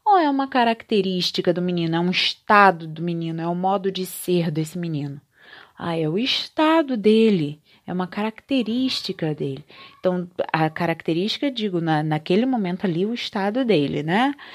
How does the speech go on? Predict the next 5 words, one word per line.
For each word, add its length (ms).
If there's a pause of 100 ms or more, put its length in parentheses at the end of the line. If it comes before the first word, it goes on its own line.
(260)
Então, 800 (260)
a 140
gente 320
tem 300
aí 400